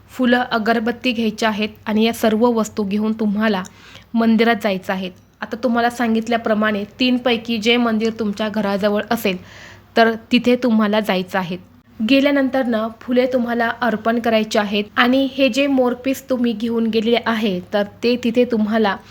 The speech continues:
देवासमोर ठेवायचे आहेत. यानंतर ना दोन्ही हात जोडून तुम्हाला भगवंताचं नामस्मरण करायचं आहे. तुमची जी काही इच्छा असेल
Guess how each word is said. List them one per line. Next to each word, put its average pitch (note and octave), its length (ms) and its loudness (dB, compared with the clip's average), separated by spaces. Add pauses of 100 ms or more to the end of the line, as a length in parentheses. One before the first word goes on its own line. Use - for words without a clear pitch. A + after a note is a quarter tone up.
(320)
देवासमोर A#3 760 2 (240)
ठेवायचे A#3 460 0
आहेत. G3+ 240 -4 (240)
यानंतर A3+ 480 -2
ना A3+ 220 -2 (200)
दोन्ही A#3+ 480 2
हात A#3+ 320 -2
जोडून A3+ 400 0
तुम्हाला G#3 460 -2 (560)
भगवंताचं A#3+ 760 2
नामस्मरण A3+ 680 2
करायचं G3+ 420 -2
आहे. G3 240 -6 (540)
तुमची A#3+ 360 2 (100)
जी A#3 300 2
काही A#3+ 340 -2
इच्छा A3+ 320 -4
असेल F#3 320 -4